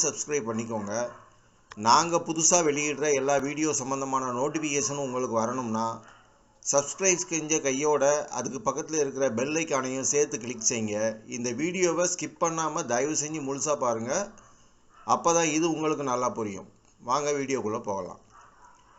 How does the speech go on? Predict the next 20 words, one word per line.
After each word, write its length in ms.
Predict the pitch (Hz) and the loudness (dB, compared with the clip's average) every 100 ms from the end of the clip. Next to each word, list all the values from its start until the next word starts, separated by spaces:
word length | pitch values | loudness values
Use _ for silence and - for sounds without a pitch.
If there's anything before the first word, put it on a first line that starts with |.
| _ | _
இதுக்கு 280 | 139 151 165 | -4 0 0
முன்னால 480 | 151 185 233 220 202 | 0 0 2 4 4
நம்ம 220 | 190 156 | 2 0
தமிழ்நாட்டுல 800 | 135 139 160 165 156 143 165 165 | 0 0 0 -2 -4 -2 -2 -2
புது 420 | - 156 160 185 | -6 -6 0 2
மின் 320 | 165 147 165 | 0 -4 -4
இணைப்பு 500 | 170 151 151 160 135 | -4 -4 -4 0 4
வாங்கணும்னா, 600 | 123 139 143 127 123 143 135 - | 4 2 -2 -4 -4 -4 -4 -6
அதுக்கான 340 | 127 123 143 | -6 -2 0
ஆவணங்களை 880 | 147 120 131 151 151 143 143 143 120 | 2 4 4 2 0 0 2 2 0
இணைச்சி 420 | 127 120 - 143 | -4 -6 -6 -6
மின்சார 520 | 131 123 131 151 151 143 | -6 -4 0 2 2 2
வாரியத்துல 680 | 127 127 123 117 120 127 - _ _ _ _ _ _ _ - | 0 0 -4 -2 -4 -6 -12 _ _ _ _ _ _ _ -2
ஓ 220 | 127 185 180 | 2 4 4
சியில 500 | 185 175 165 165 - - - | 2 0 0 0 -4 -12 -6
கிடைக்கிற 600 | 135 143 139 139 143 156 - - _ _ _ _ 135 | 0 2 2 2 4 4 0 -14 _ _ _ _ -6
விண்ணப்ப 440 | 147 180 180 165 | 0 2 2 2
படிவம் 420 | 147 147 151 151 | 2 0 0 -2
ஒன்னை 460 | 139 131 151 156 147 | -2 -4 -2 -2 -2
நிரப்பி, 720 | 127 127 123 110 139 156 | -2 0 -2 -2 -4 -6